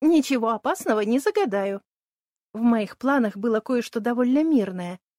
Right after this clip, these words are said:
Вот только для этого следовало выстоять против мага металла озвученное мною время. Сложная задача, почти невыполнимая. Казалось, он вытолкнет меня за пределы круга уже в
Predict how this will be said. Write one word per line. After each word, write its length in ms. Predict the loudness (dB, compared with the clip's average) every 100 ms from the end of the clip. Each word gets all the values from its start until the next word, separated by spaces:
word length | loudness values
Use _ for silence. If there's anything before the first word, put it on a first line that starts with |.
| _ _ _ _
Вот 320 | -2 0 -2 -2
только 400 | 0 0 0 0
для 240 | 2 0 -2
этого 260 | -4 -2 -4
следовало 640 | -2 0 0 0 0 0
выстоять 480 | -2 -6 -2 -4 -2
против 360 | -6 -4 -4
мага 280 | -2 -2 -4
металла 560 | -6 -6 -4 -2 0 0
озвученное 600 | -2 -8 -8 -2 0 2
мною 340 | 2 4 2
время. 400 | 2 0 -2 -2 -8 _ _ _ _ _ _ _
Сложная 640 | -8 -4 -2 -2 0 0 0
задача, 500 | -4 -6 -10 -14 -20 _ _ _
почти 360 | -8 -6 -2 2
невыполнимая. 800 | 4 2 0 0 2 0 -4 -12 _ _ _ _ _ -6
Казалось, 540 | -4 0 -2 -2 -2
он 140 | -2
вытолкнет 600 | 0 -2 -2 -4 -2 -2
меня 260 | 0 0 0
за 120 | -2
пределы 420 | -4 -4 -4 -4
круга 360 | 0 2 4 2
уже 260 | -2 -2
в 120 | -8